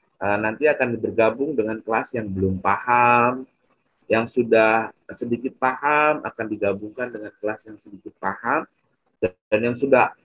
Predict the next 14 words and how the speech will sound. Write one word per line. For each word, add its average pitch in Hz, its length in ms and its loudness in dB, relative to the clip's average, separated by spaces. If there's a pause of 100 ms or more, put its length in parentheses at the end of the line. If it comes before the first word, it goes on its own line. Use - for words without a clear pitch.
expert - 560 -2
nanti 120 240 -6
gabung 120 400 -2
dengan 110 320 -4
yang - 80 -20
sudah 95 260 -6
expert. 87 460 -10 (480)
Sehingga 113 560 2
nanti 139 560 0
belajarnya 107 1040 0 (160)
bisa, 113 840 0
eh, 92 440 -4 (100)
terfokus - 1000 -10 (300)
gitu - 320 -20